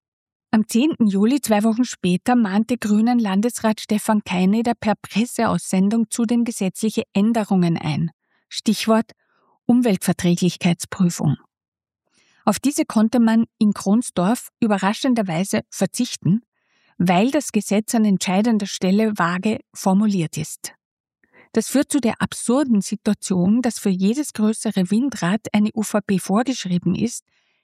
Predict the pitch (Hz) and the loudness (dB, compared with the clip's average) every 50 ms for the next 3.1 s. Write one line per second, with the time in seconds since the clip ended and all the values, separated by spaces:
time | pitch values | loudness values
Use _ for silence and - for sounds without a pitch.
0 | _ _ _ - 202 202 233 285 - - - - - 165 160 - 175 202 254 - | _ _ _ 0 2 4 4 2 0 -4 -6 -2 0 0 2 2 2 2 2 0
1 | - - - - - 240 233 233 240 240 254 269 - 196 170 165 151 - - 214 | -4 -12 -6 -2 0 0 2 2 2 2 0 -2 -2 0 0 0 0 0 -2 -2
2 | - - 214 - - - 175 165 - - 175 - - 156 143 160 - - - - | -2 -2 -4 -4 -2 -2 -2 0 0 0 0 0 0 -2 -4 -4 -4 -6 -6 -4
3 | 165 | -6